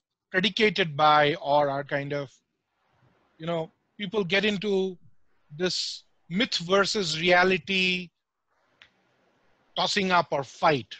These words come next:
right? This jostling, this tug of war, right? So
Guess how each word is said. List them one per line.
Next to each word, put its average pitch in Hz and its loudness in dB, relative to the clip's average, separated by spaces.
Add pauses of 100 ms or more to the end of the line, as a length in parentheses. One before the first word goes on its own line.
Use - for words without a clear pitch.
right? 127 -12
This 135 -14
jostling, 135 -10 (440)
this 147 -14
tug 160 -4
of 170 -4
war, 120 -4 (260)
right? 143 -20 (720)
So 208 -6